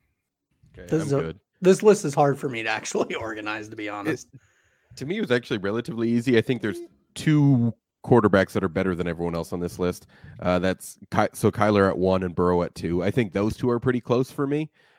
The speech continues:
Speaker 1: uh, between Kyler and Joe Burrow. At three, I have Dak Prescott. Uh, he just still scores a lot of points when he plays. Um, I have Watson at four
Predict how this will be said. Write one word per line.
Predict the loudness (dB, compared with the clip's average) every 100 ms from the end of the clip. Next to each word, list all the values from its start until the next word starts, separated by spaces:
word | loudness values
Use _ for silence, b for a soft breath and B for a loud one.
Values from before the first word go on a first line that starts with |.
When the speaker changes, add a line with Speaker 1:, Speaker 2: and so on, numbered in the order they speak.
| -2
Speaker 1:
uh, | 2
between | 2 2 -2
Kyler | 0 2 2 0 -4 -6
and | -6 -6 -12 -12
Joe | -8 -6
Burrow. | -2 0 0 -2 b b b
At | 0 0
three, | 0 4
I | 4
have | 4
Dak | 0 -4 -2
Prescott. | -2 -2 0 0 0 -4 _ _ _ -8
Uh, | -4 -4 -6 _ -20 _ _ _
he | -16 -14
just | -4 -4 -4 -12
still | -8 -4 -4
scores | -2 -2 -2
a | -4
lot | -6
of | -6
points | -8 -10 -10
when | -10
he | -10
plays. | -8 -6 -4 -6 -8 b b b b b -10
Um, | -6 -4 -6 -12 _
I | 4
have | 4
Watson | 6 4 4 0 -4
at | -6 -8
four | -6 -2 0 0 -4